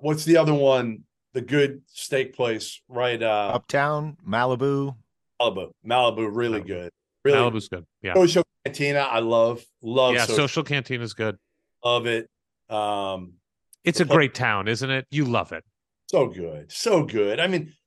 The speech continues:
Speaker 1: and I went to Arizona, which was great, but Arizona was different in that it was a city. Tucson is more of a
Speaker 3: Right.
Speaker 1: city.
Speaker 2: Totally.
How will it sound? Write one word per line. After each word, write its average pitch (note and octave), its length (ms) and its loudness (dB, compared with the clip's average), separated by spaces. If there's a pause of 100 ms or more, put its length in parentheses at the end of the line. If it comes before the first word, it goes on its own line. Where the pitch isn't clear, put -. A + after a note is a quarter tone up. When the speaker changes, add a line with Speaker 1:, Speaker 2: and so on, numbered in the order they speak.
(100)
Speaker 1:
and G#3+ 160 0
I A#3 100 4
went B3 180 4
to F3+ 120 4
Arizona, D#3 760 2 (520)
which C#3+ 220 -2
was C#3+ 160 -6
great, D#3+ 520 -2 (520)
but G3 140 6
Arizona G3 920 4 (640)
was C3+ 300 -4
different D#3 600 0
in C#3 220 -4
that C3 220 -4
it D3 160 -12
was C3+ 220 -8
a A#2 120 -2
city. C#3 600 -4
Tucson D#3 480 -2
is A#2+ 140 -8
more C3 160 -2
of A#2 60 -6
a - 20 -4
Speaker 3:
Right. A2+ 60 -8 (420)
Speaker 1:
city. F#3+ 140 -12 (520)
Speaker 2:
Totally. F2 400 -8